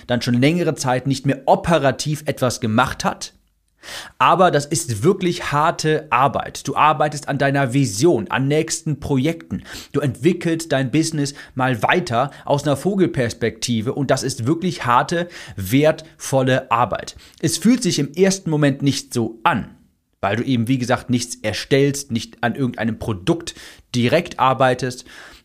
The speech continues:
aber du entwickelst dich und dein Business weiter. Also total wertvolle Arbeit, erstes Learning, öfter mal wieder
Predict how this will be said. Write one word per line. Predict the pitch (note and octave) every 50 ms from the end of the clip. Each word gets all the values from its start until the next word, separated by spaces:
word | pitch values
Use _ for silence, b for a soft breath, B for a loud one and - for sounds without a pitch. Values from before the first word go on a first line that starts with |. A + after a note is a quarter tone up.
| B -
aber | A#2+ B2 C3 C#3 C#3+
du | C#3
entwickelst | - B2+ A#2 - G#2+ B2 E3+ E3+ - E3+ D3 C#3 - - -
dich | E3 D#3+ D#3+ - -
und | C#3+ B2
dein | C3 A#2+ A#2+ G#2
Business | C#3+ C#3 B2 - B2+ B2+ A#2+ - A2
weiter. | A#2 A#2+ C3+ - - - -
Also | - - B2+ B2
total | - C3+ A2+ - - - C3 D3 D3+ C3+ G#2+ B2
wertvolle | C#3+ C#3+ C#3+ - - C3+ B2+ C3 -
Arbeit, | - A2 B2 B2+ C3 B2+ C3 - - -
erstes | C#3 C#3 D3 C#3+ - C#3+ C3+ - B2
Learning, | B2+ B2+ B2 B2 B2+ B2 -
öfter | - D#3+ D#3+ C#3+ - - D3+ C#3+ C3+
mal | B2 B2 A#2+ A#2+ A#2+ A#2 A2
wieder | B2 A#2 A#2+ A#2 A#2